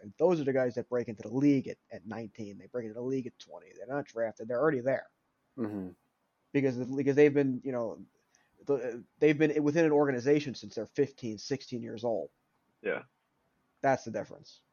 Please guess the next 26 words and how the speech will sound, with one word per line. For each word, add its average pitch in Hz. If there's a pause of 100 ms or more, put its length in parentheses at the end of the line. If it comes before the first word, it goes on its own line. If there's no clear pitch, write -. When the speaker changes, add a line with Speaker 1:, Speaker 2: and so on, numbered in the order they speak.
(300)
Speaker 1:
But 156
yes, 131
the 139
draft 160
is -
utterly 131
unwatchable. 110 (200)
Speaker 2:
Yeah. 85 (260)
Speaker 3:
Yeah, -
'cause 147
you, 123
you 131
brought 127
it 123
up 113
before, 113
talking 110
about 98
the 98
draft, 101
how, 98 (120)
how, 95
you 92
know, 82 (880)
it's -
just, 95